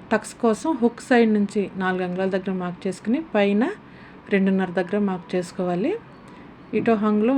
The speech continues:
ఇటో హంగులం కుట్టు కోసం దగ్గర మార్క్ చేసి డాట్ షేప్ అనేది ఆకారం డ్రా చేసుకోవాలి.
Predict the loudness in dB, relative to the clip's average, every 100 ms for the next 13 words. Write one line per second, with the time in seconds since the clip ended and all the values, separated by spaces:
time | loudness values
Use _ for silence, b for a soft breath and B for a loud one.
0 | 2 2 2 0 0 -4 -4 -2 -2 -2
1 | -2 -2 -4 -4 -4 -8 -4 -4 -4 -4
2 | -6 B B B -8 -2 2 4 2 -2
3 | 0 2 2 0 -2 -2 -2 -4 -8 -20
4 | -20 B B -20 -20 -18 -8 -6 -2 0
5 | 0 0 0 -2 -4 -4 -4 -4 -6